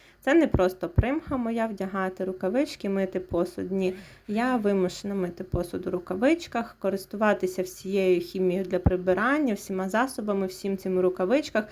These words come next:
Також, е, якимись, е, засобами для волосся, окрім там шампуня і бальзаму, якщо я щось роблю для волосся, теж все маю робити в рукавичках, тому що маю дуже сильну алергію.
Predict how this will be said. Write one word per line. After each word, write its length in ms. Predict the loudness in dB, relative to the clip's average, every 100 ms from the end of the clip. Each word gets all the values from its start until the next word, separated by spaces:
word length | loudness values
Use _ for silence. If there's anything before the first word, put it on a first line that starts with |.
| -14 -20 -8
Також, 480 | -6 0 2 2 2
е, 200 | 4 4
якимись, 720 | 4 0 -2 -2 -2 -2 -4 0
е, 160 | 2
засобами 640 | 2 2 2 0 0 2
для 160 | 2 2
волосся, 600 | 4 6 6 4 2 -2
окрім 300 | 0 2 2
там 200 | 0 -4
шампуня 460 | -4 -6 -2 0 2
і 40 |
бальзаму, 440 | 2 2 4 4
якщо 240 | 2 0 -2
я 40 |
щось 280 | -2 -4 -2
роблю 260 | -2 -2 0
для 160 | 0
волосся, 420 | 2 2 2 -2
теж 280 | -8 -4 -4
все 220 | -6 -6
маю 260 | -2 0 0
робити 340 | 0 -2 0
в 40 | 0
рукавичках, 580 | -2 0 -2 -2 -4 -6
тому 220 | -4 -4
що 160 | -4
маю 280 | -2 0 0
дуже 240 | 0 0 -2
сильну 340 | -2 -2 -2 -2
алергію. 800 | -2 2 2 2 0 -2 -2